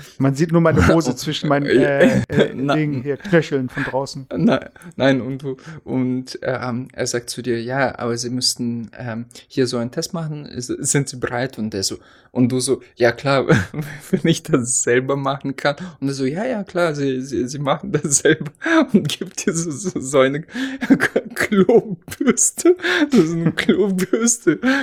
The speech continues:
Speaker 2: großes, äh, äh, äh, Abnehmapparat und so, „Hier, <laughs> b-,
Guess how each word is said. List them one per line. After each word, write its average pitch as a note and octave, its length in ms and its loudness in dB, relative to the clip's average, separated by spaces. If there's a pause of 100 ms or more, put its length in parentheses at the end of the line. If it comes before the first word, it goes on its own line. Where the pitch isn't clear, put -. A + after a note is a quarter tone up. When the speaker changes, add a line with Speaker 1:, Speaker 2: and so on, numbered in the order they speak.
(140)
Speaker 2:
großes, G3 720 4 (260)
äh, D3+ 40 4
äh, C3 760 4
äh, - 40 -12 (100)
Abnehmapparat C#3 1000 0
und C3+ 500 -6
so, C3 320 -2 (120)
„Hier, F#3+ 240 2
<laughs> - 0 -
b-, B3 100 6